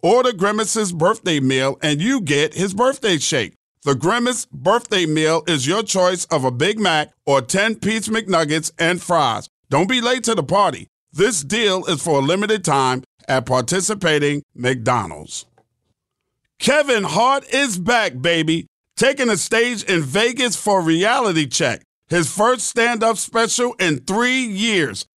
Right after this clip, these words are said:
It's streaming now on Peacock, and he's clearly at the top of his game.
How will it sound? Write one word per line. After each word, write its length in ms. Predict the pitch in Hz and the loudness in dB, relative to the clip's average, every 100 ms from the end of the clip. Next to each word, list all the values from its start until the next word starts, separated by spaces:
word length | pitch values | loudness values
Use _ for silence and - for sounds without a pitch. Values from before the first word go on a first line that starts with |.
| _ | _
It's 180 | 190 170 | -2 0
streaming 540 | - 226 277 247 247 | -2 0 0 2 0
now 280 | 226 226 226 - | 0 2 0 2
on 220 | 190 175 | 2 2
Peacock, 560 | - 247 233 202 156 107 _ _ | 0 -2 0 0 0 -2 _ _
and 160 | 175 170 | 0 2
he's 260 | 185 175 - | 2 0 -4
clearly 600 | - 302 311 202 139 131 | -2 0 2 2 -2 -2
at 160 | 156 143 | -2 -2
the 80 | |
top 300 | 131 190 196 | -2 0 0
of 120 | 202 160 | 0 -2
his 220 | 190 156 | -2 0
game. 360 | 165 139 90 | 0 0 -4